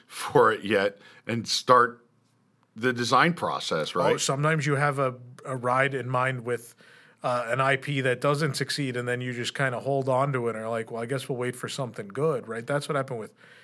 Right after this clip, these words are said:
Speaker 2: Harry Potter and the Forbidden Journey.
Speaker 1: Yeah.
Speaker 2: Um, that was designed as a Van Helsing ride.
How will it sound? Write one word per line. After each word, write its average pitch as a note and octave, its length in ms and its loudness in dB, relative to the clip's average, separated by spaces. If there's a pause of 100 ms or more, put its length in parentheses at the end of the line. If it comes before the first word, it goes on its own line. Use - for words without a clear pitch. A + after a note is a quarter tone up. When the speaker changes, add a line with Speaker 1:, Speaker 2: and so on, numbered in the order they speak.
(220)
Speaker 2:
Harry D3 240 4
Potter D3+ 260 2
and C#3 100 0
the B2 40 -6
Forbidden C3+ 360 0
Journey. D#3+ 320 0 (500)
Speaker 1:
Yeah. F2 120 -2
Speaker 2:
Um, B2 300 0
that C3 160 4
was C#3+ 100 2
designed C#3+ 380 2
as B2+ 100 0
a C3+ 120 2
Van C#3+ 340 2
Helsing D3+ 600 2
ride. G2 360 -6